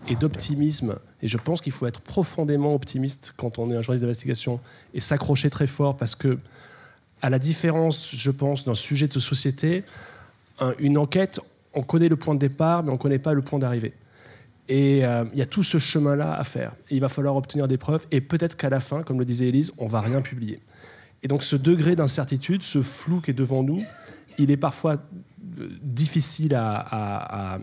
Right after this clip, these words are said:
à supporter, à endosser. Et, euh, et l'investigation, c'est se donner, euh, finalement,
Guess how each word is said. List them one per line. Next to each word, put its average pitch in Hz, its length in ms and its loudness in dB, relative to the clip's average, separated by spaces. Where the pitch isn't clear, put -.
à - 60 -8
supporter, 156 600 -4
à 170 60 -2
endosser. 131 600 -2
Et, 135 300 4
euh, 117 180 0
et 139 80 0
l'investigation, 143 800 0
c'est 147 280 0
se - 300 -2
donner, 156 480 4
euh, 120 100 0
finalement, 139 600 0